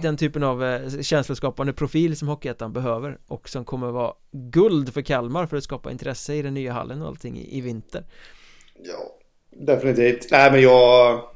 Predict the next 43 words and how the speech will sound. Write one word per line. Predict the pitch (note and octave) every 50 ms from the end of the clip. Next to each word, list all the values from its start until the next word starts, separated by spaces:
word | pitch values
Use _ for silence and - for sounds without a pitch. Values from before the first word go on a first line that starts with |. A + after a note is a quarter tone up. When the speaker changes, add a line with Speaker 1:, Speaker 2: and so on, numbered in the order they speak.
| - - -
Speaker 2:
jag | - - C3 C3 A2 A2 B2+ A#2+
kan | - E3+ D#3
väl | D3
också | - - - C3+
tycka | C#3 C#3+ B2+ C3+
att | B2+
det | C3
är | A2+ -
kul | - - C3+ B2 A2+ A2 A2+
att | A#2+ A2+
se | - B2+ A#2+ A2+
vad, | G#2 G#2+ G#2 G2+ G#2+ B2+ F3 D#3
vad | C3 A2+ A2+ C3 D3 D#3+
de | D#3+ D#3 D3
tippar, | C3+ - C#3 - - - B2 A2+ A#2
men | A#2+ A#2+
jag | A#2+ -
tar | - B2
det | A#2+ A#2+
inte | A#2 -
på | - - B2+ C3+ C3+ C#3 - - - - - - - - - - - - - _ _ _ _ _ _
så | - - - F3+ E3 D#3+ D#3+ D3+
där | D3+ D3 C#3+ C3
värst | D3 C#3 - - -
stort | - E3 D3+ C#3 C3+ C3+
allvar, | F3 D#3+ D#3 D3+ C#3 - - B2+ C3+ C#3+ D3 D3+ C#3+ C#3+
och, | C3+ C#3 C#3 C#3 C#3 C3+ C3 - E3 E3
och | D3+ C#3 C#3 C#3 C3+ C#3 C#3
den, | C3+ C#3+ D3+ D3+
den | - D#3 C3+
generella | - D3 C#3 C#3 C#3 C#3 C3 C3 B2+ C3+
åsikten | C3+ C#3 C3+ C3+ - C3+ B2+ - - C#3 B2+
är | B2 B2 A#2+
att, | A2+ - - -
eh, | D#3 -
jag | - - - -
tycker | - C3+ B2+
att | B2 -
det | A#2+
är | A2+
rätt | A2+ A2 - -
onödigt. | C3 A#2 A2 A2 A2 G#2+ A2 A2+ A#2 - - - - - _ -
Eh, | G2